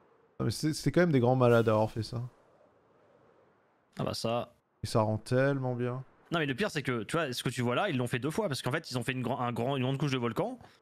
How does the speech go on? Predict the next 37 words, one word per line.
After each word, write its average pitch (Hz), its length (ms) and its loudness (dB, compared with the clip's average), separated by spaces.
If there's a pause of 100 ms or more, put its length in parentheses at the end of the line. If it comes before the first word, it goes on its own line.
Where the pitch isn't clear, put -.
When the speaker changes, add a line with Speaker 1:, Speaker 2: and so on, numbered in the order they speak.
(180)
Speaker 2:
et 120 40 -2
après 165 140 -2
ils 131 80 -4
ont 123 60 -2
resserré. 190 420 -2 (200)
Speaker 1:
Et 214 180 8
après, 185 380 10
ouais. 165 340 10 (100)
Speaker 2:
Il - 40 0
y - 40 0
a 110 40 0
un - 20 -8
passage 135 180 0
où 139 80 -2
tu - 120 -4
vois 143 140 2
vraiment 135 220 0
la 127 100 -2
deuxième 120 280 0
couche. - 340 -4 (460)
Mais 107 80 -2
tu, 160 60 6
Speaker 1:
Ouais. 156 100 10
Speaker 2:
enfin, 110 140 -2
tu 90 100 -6
dis, 113 160 -2
c'est 98 140 -4
des, 95 120 0
c'est 95 120 -4
des 95 60 0
malades. 110 340 -2 (300)
Speaker 1:
Entre 143 300 2
les 135 120 6
deux. 135 140 2 (280)
C'est - 480 4
des 170 180 10
malades. 165 480 8